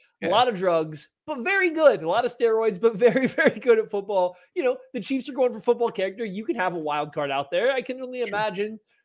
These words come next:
Speaker 2: the, the kind of damage, literal damage that he could do to some opponents. So, you know, he's, he's another option. I think we both seem to be looking for, at the defensive line position. If we were
Speaker 1: Mm-hmm.
Speaker 2: doing this, that seems to be the angle we were both taking. And
Speaker 1: It's
Speaker 2: the
Speaker 1: funny.
Speaker 2: problem is, like,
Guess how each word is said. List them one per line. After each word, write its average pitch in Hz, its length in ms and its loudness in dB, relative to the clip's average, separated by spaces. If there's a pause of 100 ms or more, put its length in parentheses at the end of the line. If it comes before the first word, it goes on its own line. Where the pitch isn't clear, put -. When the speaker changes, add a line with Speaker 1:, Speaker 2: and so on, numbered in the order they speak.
(100)
Speaker 2:
the, 202 300 0
the 202 80 2
kind 208 180 0
of 170 100 -2
damage, 160 380 -2
literal 151 680 -2
damage 151 400 0
that 160 80 -6
he 156 120 -6
could 156 160 -4
do 151 180 -2
to 202 120 -6
some 233 180 -10
opponents. 240 480 -6
So, 233 60 -12
you 262 120 -6
know, 294 80 -4
he's, 302 220 -2
he's 311 200 -2
another 269 280 2
option. 170 320 0
I 208 80 6
think 240 280 -2 (420)
we 277 180 6
both 226 340 2
seem 226 220 -10
to 202 60 -6
be 190 120 -4
looking 151 540 -8 (140)
for, 160 280 -4
at 160 100 0
the 156 60 -6
defensive 151 480 -6
line 135 220 -6
position. 165 480 -4 (220)
If 165 140 0
we 180 100 6
were 170 60 6
Speaker 1:
Mm-hmm. 156 60 0
Speaker 2:
doing 175 180 0
this, 170 140 -4
that 135 160 -6
seems 156 160 -8
to 139 60 -10
be 147 80 2
the 139 180 -4
angle 143 260 -2
we 151 120 0
were 147 60 0
both 139 280 -4
taking. 160 460 -6 (480)
And 220 80 6
Speaker 1:
It's 214 60 0
Speaker 2:
the 208 80 6
Speaker 1:
funny. 202 140 -2
Speaker 2:
problem 262 260 0
is, 220 180 0
like, 196 180 2